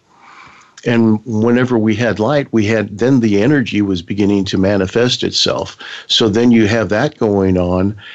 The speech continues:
And over time, over the next four million years, then all of a sudden matter began to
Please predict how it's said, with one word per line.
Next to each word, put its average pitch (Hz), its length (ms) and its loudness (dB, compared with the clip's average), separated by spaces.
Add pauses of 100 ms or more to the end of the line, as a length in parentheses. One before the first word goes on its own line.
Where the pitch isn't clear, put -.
(220)
And 117 160 2
over 123 360 2
time, 139 540 0
over 110 240 0
the 104 120 0
next 107 420 -2
four 123 480 2
million 110 680 2
years, 90 540 -2 (320)
then 120 300 2
all 123 180 2
of 117 80 0
a - 20 -4
sudden 123 460 2
matter 120 340 0
began 101 500 -2
to 95 260 -2